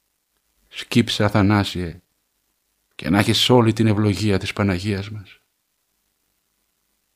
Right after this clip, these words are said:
Όταν, αδελφοί μου, γονάτισε και ακούμπησε η ζώνη της Παναγίας μας στο κεφάλι μου, ε, αυτό δεν θα μπορέσω ποτέ να σας το περιγράψω. Μα ποτέ. Γιατί κι εσείς δεν θα μπορέσετε να το καταλάβετε.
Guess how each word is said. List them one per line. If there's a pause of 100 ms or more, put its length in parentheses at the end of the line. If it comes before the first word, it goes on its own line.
(760)
Όταν,
αδελφοί
μου,
γονάτισε
και
ακούμπησε
η
ζώνη
της
Παναγίας
μας
στο
κεφάλι
μου, (1800)
ε,
αυτό
δεν
θα
μπορέσω
ποτέ
να
σας
το
περιγράψω. (1200)
Μα
ποτέ. (1900)
Γιατί
κι
εσείς
δεν
θα
μπορέσετε
να
το
καταλάβετε.